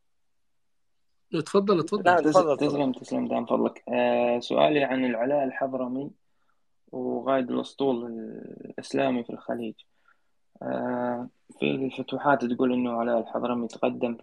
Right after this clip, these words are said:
Speaker 3: كان والي على البحرين، آه، أيام خلافة أبو بكر، وبعدها ولى عمر الأسطول ال-،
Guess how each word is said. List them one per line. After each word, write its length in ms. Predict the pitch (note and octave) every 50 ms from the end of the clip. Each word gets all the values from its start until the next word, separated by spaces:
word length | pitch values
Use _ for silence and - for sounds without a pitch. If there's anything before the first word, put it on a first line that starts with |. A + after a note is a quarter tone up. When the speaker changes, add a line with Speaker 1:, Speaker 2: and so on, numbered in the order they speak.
| - -
Speaker 3:
كان 180 | - C3 B2 B2
والي 320 | B2+ C3 C3+ C3 B2 A#2
على 160 | A2 A2+ A#2 A2+
البحرين، 580 | A2+ A#2 A2+ - - - C3+ C#3+ D#3 D#3 D3+ _ _ _ _ _ _ _ _ _ _ _ _ _ _ _ _ _ _ _ _ _ _ _ _ _ _ _ -
آه، 260 | B2+ B2+ B2+ - -
أيام 340 | C3 C3 B2+ C3 C3 B2 B2
خلافة 360 | - C3 B2 A#2+ A#2+ - - - -
أبو 180 | A#2 A#2+ B2 A#2+
بكر، 340 | A#2+ C#3+ D3 - - - C#3+
وبعدها 520 | C3+ B2 C3+ C3 C3+ C3 C3 - C3+ C3+
ولى 300 | C3+ C3 C3 C3 C3 C3
عمر 420 | B2+ B2 B2 C3 C3 C3+ C3 B2+ B2+ - -
الأسطول 600 | A#2+ A#2+ - - - - - - C3+ C3 B2+ B2+
ال-، 320 | B2 A#2+ A#2 A#2 A#2 A2+